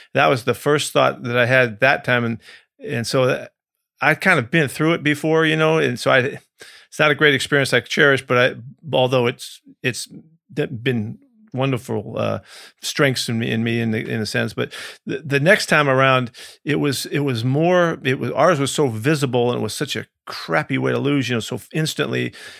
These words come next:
uh, at the cusp of winning that, um, I knew I was gonna have to take it, you know,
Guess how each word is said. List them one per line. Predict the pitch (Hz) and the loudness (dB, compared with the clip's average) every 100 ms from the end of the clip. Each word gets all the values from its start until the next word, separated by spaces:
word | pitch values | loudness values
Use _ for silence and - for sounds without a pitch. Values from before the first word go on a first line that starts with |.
| - - | -14 -2
uh, | |
at | 127 131 131 120 | 0 2 0 -2
the | 110 | -6
cusp | - 147 - | -2 -2 0
of | 120 | -2
winning | 151 151 120 120 | 0 2 0 2
that, | 117 107 101 | 2 0 -4
um, | 117 113 107 110 | -4 -2 -4 -4
I | 127 139 | -2 0
knew | 147 | 2
I | 139 | 2
was | 131 | 0
gonna | 110 | -4
have | 113 | -6
to | 110 | -8
take | - 120 120 | -6 -6 -6
it, | 110 | -8
you | 107 | -6
know, | 107 107 | -6 -6